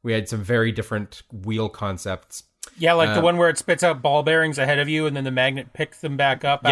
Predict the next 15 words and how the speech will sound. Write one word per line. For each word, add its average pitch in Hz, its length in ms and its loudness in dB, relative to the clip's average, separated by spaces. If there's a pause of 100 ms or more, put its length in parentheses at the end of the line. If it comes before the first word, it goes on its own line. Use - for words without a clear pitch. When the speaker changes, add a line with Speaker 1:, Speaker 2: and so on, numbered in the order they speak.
(100)
Speaker 2:
after 120 120 -2
you've 127 220 -4
rolled 131 240 0
over 123 200 -2
them. 147 140 0
Speaker 1:
So 156 340 6
Speaker 2:
Yeah. 151 60 2
Speaker 1:
much 131 320 2
needless 110 460 0
energy, 92 400 -4
yes. 90 500 -10 (640)
Um, 110 460 0 (180)
the 139 600 0 (120)
kids 190 300 2
franchise, 180 960 -2